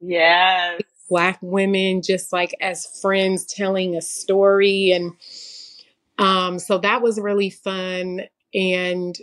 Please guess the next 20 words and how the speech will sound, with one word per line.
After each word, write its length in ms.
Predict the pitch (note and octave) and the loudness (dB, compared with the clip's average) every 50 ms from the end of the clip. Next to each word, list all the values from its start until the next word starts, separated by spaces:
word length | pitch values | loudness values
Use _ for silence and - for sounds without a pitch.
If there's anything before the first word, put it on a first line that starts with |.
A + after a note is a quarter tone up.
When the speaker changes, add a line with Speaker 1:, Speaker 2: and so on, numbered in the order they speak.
| - _ _ _ _ | -20 _ _ _ _
Speaker 2:
there's 220 | - A3+ A3 G#3 G#3 | 2 2 4 4 2
a 60 | A#3 | 0
couple 500 | - C4 C#4+ C#4 B3+ A#3+ A3 G3+ G#3 _ - | 0 0 4 6 6 6 6 4 -2 _ -6
other 280 | G3 G3+ F#3 F#3+ F#3 - - | -4 -2 0 0 -2 -2 -2
indie 340 | G3 G3 G3 F#3 F#3+ F#3 - | -2 -2 -2 -2 -4 -8 -8
projects, 880 | - - G3+ F3+ F3+ F3 F3 - F3 F3+ F3+ F#3 - - - - - - - F3+ | -6 -4 -2 0 -2 -2 0 -2 -2 0 -2 -4 -6 -8 -14 -16 -14 -12 -6 -2
Where's 320 | F#3 F#3 F3+ F3 F3+ F3 | 0 0 2 0 0 -2
Beauty 560 | _ - F#3+ F#3+ F#3 F3 F3+ F3+ F3+ F#3 F3 - | _ -4 -2 0 0 0 0 0 0 0 0 0
and, 220 | - - - - - _ - | 0 -2 -4 -8 -12 _ -2
and 120 | G#3 F#3+ F#3 | -2 0 0
other 280 | - F#3+ F3 F#3 F3+ | 0 0 2 2 2
things 320 | F3+ - F#3 F3+ F3+ E3+ F3 | 2 2 0 0 0 0 0
that 100 | F3+ F3 | -2 -2
I've 160 | F3 E3+ E3+ | -2 -4 -4
got 240 | - - F3+ - - | -4 -4 -4 -4 -4
to 120 | - G3+ | -4 -6
be 480 | F3+ D#3+ F#3+ F#3 F3+ F#3 F3+ F#3 F#3 _ _ _ _ _ | -4 -2 0 0 0 0 0 -2 -4 _ _ _ _ _
involved 520 | - G3 F#3 F3 E3 F3 E3 E3+ E3+ D#3+ - | 2 4 4 4 6 4 4 4 4 2 2
with. 260 | F#3 - - - - - | 2 2 2 0 -2 -4
But 340 | E3+ - F#3 - - - | -2 0 0 0 -2 -4